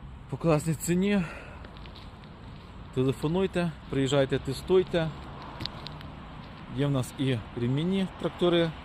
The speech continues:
ще є декілька залишків двадцять третього року.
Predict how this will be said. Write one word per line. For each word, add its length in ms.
ще 120
є 220
декілька 420
залишків 640
двадцять 400
третього 540
року. 460